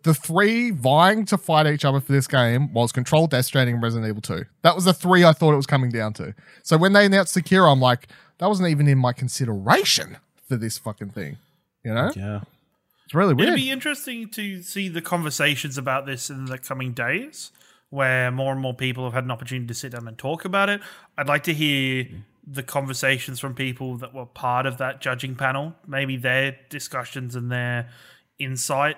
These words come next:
Speaker 3: on how they voted. Um, we'll, we'll shed a bit of light on how,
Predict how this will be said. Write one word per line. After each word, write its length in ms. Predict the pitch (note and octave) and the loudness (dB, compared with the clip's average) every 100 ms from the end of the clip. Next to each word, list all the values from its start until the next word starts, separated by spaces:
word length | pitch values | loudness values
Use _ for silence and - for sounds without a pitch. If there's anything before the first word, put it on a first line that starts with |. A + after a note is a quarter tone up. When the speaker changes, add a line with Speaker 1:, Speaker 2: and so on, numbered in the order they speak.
| - | -8
Speaker 3:
on 300 | C3 B2 A#2+ | -10 -8 -8
how 220 | A#2+ C#3+ | -2 0
they 260 | B2+ B2 D3+ | 0 0 0
voted. 500 | D#3 F3 F#3+ G3+ - _ _ _ - | 0 -2 -2 -6 -10 _ _ _ -6
Um, 760 | C3+ B2+ B2 A#2+ A#2+ A#2 A#2 - _ | 0 2 0 -2 -4 -6 -10 -18 _
we'll, 220 | C#3+ C#3+ | -10 -10
we'll 200 | F3+ A3 | -6 -4
shed 200 | G#3 B3 | 2 2
a 20 | |
bit 140 | A3 G#3 | 2 0
of 60 | |
light 420 | D#3 D3+ C3+ C3+ C#3 | 0 2 2 0 -4
on 500 | B2+ A#2+ A#2 A2+ A#2 _ _ _ _ _ | -4 -4 -8 -12 -18 _ _ _ _ _
how, 560 | - C#3+ B2+ B2 A#2+ | -2 0 0 -2 -10